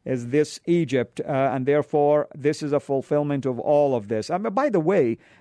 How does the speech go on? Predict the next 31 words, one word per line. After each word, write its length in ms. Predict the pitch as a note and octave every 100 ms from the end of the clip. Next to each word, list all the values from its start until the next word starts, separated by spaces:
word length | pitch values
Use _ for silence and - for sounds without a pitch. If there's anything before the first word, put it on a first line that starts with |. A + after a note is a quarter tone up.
| -
I 100 | F3
can 100 | F3
say 220 | - A#3+
this. 420 | D#3+ E3+ - - _ _ _ _ _ _ _
Man 520 | C3+ C#3+ G#3+ C4 B3+
is 180 | A3 D#3+
so 180 | - G3
creative. 720 | G3 D3+ E3 E3+ A2+ G2 -
When, 240 | C3+ C#3+ -
when 240 | D3 D3
man 220 | E3 A#3
got 160 | A3+ F3
nothing 320 | D#3+ F#3+ F3
else 180 | F3+ F3
to 60 | D3
do, 360 | D3 A#2+ A2+ - _ _ _ -
that's 480 | B2+ C#3+ F#3+ G3+ -
what 300 | E3+ E3 -
man 340 | - D#3 F3 F3
can 280 | - D#3 C#3+
be 120 | D3
creative 460 | - C#3 D3+ C#3+
in 140 | C3 B2
doing. 360 | D3+ C3 F#2+ - _ _ -
I 80 | D#3
wish 260 | A#3+ C#4
man 240 | G3 A#3 A3+
sometimes 540 | G#3+ F3 G3 F3+ E3+
spends 400 | - G3 G3 D#3
his 360 | C3+ F3 E3+ C#3+
energy 640 | F#3 F3+ D3+ A#2 A2+ B2